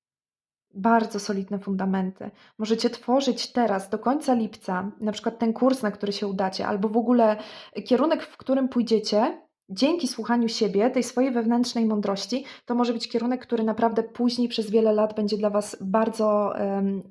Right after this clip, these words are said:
taki przynoszący ogromną obfitość, ogromne szczęście, ogromne spełnienie. Poproszę jeszcze o kartę dla grupy numer jeden. Co dobrego do końca lipca?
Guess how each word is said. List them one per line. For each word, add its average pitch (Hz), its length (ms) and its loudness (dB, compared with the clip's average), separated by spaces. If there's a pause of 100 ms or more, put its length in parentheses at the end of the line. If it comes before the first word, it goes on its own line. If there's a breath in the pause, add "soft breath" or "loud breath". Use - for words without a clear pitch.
(420 loud breath)
taki 226 220 -6
przynoszący 247 580 2
ogromną 240 440 2
obfitość, - 880 -8
ogromne 220 360 0
szczęście, 220 460 -2
ogromne 196 280 -2
spełnienie. 196 600 -4 (460 loud breath)
Poproszę 262 380 0
jeszcze 185 280 -6
o 214 80 -4
kartę 208 360 -6
dla 196 140 -8
grupy 196 280 -8
numer 190 200 -2
jeden. 185 240 -8
Co 269 140 -6
dobrego 226 360 -2
do 202 100 -10
końca 196 320 -8
lipca? 190 320 -10